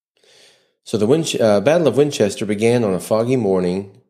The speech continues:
on April twenty-fifth at about four thirty A M. Jackson had his men placed just south of town on the west side or left of the Valley Pike. He placed Ewell's men on the east side or the right of the pike.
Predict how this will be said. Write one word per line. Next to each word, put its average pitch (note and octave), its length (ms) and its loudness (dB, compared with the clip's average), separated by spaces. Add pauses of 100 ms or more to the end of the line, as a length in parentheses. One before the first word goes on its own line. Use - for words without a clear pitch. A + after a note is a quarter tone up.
on F#2+ 160 -4
April G#2+ 320 -2
twenty-fifth A2 1000 -2
at F2+ 240 -6
about F2 540 -8
four G#2+ 200 -2
thirty F#2 520 0
A A2 40 2
M. D2+ 240 -4 (760)
Jackson C#3+ 400 0
had A2+ 240 0
his G#2+ 300 -2
men A2+ 340 2
placed A2 480 -2
just A#2+ 260 -2
south A#2+ 400 -2
of A#2+ 140 -10
town F2 480 -6 (360)
on G#2 140 -2
the F#2+ 80 0
west B2 320 0
side E2+ 380 -2
or F2+ 140 -6
left F#2+ 560 -2
of F#2+ 180 -6
the F2 80 -8
Valley F#2+ 260 0
Pike. - 560 -8 (800)
He B2 140 -6
placed C3 340 0
Ewell's D3 400 0
men F2+ 380 -2
on F#2+ 140 -4
the F#2+ 140 -4
east E3+ 220 -4
side E2 400 -4
or F#2 220 -6
the F2 100 -6
right B2 480 -2
of E2+ 140 -8
the D2 80 -12
pike. - 520 -16